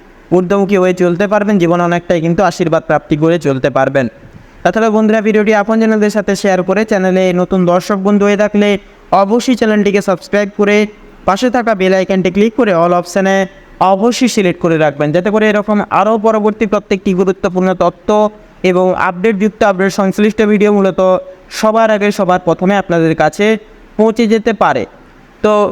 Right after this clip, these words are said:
চলুন বন্ধুরা, সবার প্রথমেই জেনে নেব আজকের পঞ্জিকা তথা পঞ্চাঙ্গম সম্পর্কে। আজ কৃষ্ণপক্ষের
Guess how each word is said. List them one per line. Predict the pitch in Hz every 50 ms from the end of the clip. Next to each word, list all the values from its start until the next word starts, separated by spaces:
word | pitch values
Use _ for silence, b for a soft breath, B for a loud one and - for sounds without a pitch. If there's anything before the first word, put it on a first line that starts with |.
| 208 208
চলুন | - 233 233 247 254 254 254
বন্ধুরা, | 254 254 247 233 254 247
সবার | 226 - 226 202 214 196
প্রথমেই | - 208 202 196 214 208 214 214
জেনে | 185 202 196 202 202
নেব | 214 208 220
আজকের | 220 214 214 - 208 202 -
পঞ্জিকা | - 196 190 185 185 175 190 185 214 202
তথা | 196 185 190 190
পঞ্চাঙ্গম | 175 175 175 170 165 180 175 170 160 185 208 220
সম্পর্কে। | 202 - 170 143 147 - 147 143 139 139 143 139 123 101 - - - - - - - - - - -
আজ | - 143 147 151 160 156 - - - - - - - - - - - - - - - - -
কৃষ্ণপক্ষের | 202 233 214 - - 233 240 233 233 214 202 196 - - 214 208 214